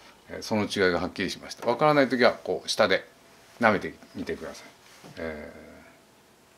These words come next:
ー、まあ、ソマレゾンの方は、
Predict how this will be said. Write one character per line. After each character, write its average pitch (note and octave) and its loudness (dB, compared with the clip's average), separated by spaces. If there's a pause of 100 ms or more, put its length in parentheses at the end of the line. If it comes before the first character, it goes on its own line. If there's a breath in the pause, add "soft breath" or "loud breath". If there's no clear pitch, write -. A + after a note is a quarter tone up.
(1300)
ー、 B2+ -2
ま A#2+ 6
あ、 - 4
ソ - -4
マ B2 8
レ B2 6
ゾ A2 2
ン G2+ 0
の F2 -2
方 D#2+ -2
は、 - -2